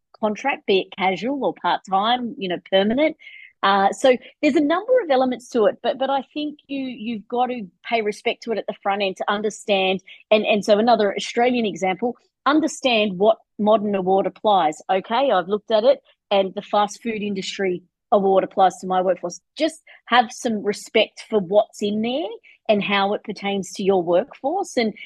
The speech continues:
if it's not clear, go and get some advice. I think good H R advice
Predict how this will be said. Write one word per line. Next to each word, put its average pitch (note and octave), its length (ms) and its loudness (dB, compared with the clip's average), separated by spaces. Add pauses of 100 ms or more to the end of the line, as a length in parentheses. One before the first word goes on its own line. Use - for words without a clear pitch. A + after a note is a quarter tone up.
(140)
if A3 100 2
it's A3+ 140 -4
not A3 180 -2
clear, A3 200 2
go C4+ 200 6
and B3+ 160 2
get G#3 220 2
some A#3 180 -4
advice. F3+ 540 2
I F#3 60 -2
think A3 320 -2 (480)
good C#4 260 6 (100)
H C4 320 2
R G#3+ 320 4
advice F#3 840 0